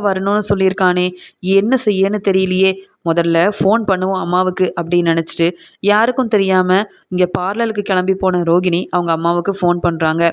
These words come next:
அவங்க அம்மாவும் இங்க கிறிஷை ஸ்கூலுக்கு அனுப்புறதுக்காக எல்லா ஏற்பாடையும் பண்ணிட்டு இருக்க, இங்க ரோஹிணி சொல்றாங்க,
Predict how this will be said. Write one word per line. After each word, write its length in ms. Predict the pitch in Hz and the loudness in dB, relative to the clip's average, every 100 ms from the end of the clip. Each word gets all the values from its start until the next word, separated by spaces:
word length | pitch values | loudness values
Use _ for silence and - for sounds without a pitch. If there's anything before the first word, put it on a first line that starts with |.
| - _ _ - | -4 _ _ -6
அவங்க 200 | 175 175 | -4 -2
அம்மாவும் 440 | 165 185 196 185 214 - - - | -2 0 0 0 -4 -6 -16 -4
இங்க 160 | 190 185 | -2 0
கிறிஷை 340 | - 208 - 233 | 0 0 0 -2
ஸ்கூலுக்கு 400 | - 220 233 233 | 0 2 2 2
அனுப்புறதுக்காக 720 | 180 180 202 196 190 180 175 185 | 0 0 -2 0 0 2 2 2
எல்லா 240 | 175 175 185 180 | 0 2 2 2
ஏற்பாடையும் 480 | 185 190 190 190 | 0 0 -2 -2
பண்ணிட்டு 300 | 175 175 180 | -2 -2 -2
இருக்க, 160 | 175 190 208 208 - - | -2 0 0 -2 -16 -10
இங்க 200 | 190 185 | -4 0
ரோஹிணி 340 | 180 202 220 214 | 2 0 0 -2
சொல்றாங்க, 400 | 190 175 175 180 | -2 0 0 0